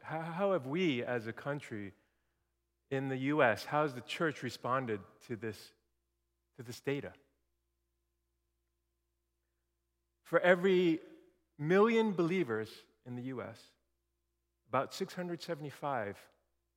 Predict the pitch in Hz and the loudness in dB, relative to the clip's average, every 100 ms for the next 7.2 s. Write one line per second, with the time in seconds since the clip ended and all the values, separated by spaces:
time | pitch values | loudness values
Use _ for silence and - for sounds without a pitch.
0 | _ _ _ - 120 117 123 120 123 113 | _ _ _ -10 -6 0 2 2 0 -4
1 | 110 113 110 117 107 101 - - _ _ | -4 -6 -8 -10 -10 -12 -16 -20 _ _
2 | _ _ _ _ _ _ _ _ _ _ | _ _ _ _ _ _ _ _ _ _
3 | _ _ _ _ _ _ _ _ - 127 | _ _ _ _ _ _ _ _ -10 -6
4 | 165 196 180 165 - - 185 202 180 135 | -2 -2 0 0 -2 -10 -6 -4 -2 -4
5 | 120 110 98 98 98 - _ _ 147 160 | -8 -10 -10 -10 -14 -20 _ _ -10 -6
6 | 160 - 170 175 165 139 147 135 - 139 | -6 -6 -10 -8 -10 -8 -10 -10 -10 -8
7 | 107 104 | -6 -8